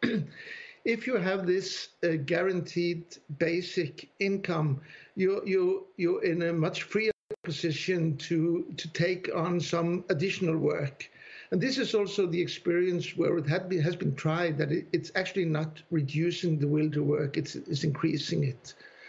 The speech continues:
So I think that's, that's a, a false argument.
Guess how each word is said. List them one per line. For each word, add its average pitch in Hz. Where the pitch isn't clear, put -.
So 196
I -
think 208
that's, 214
that's 202
a, 202
a 220
false 208
argument. 170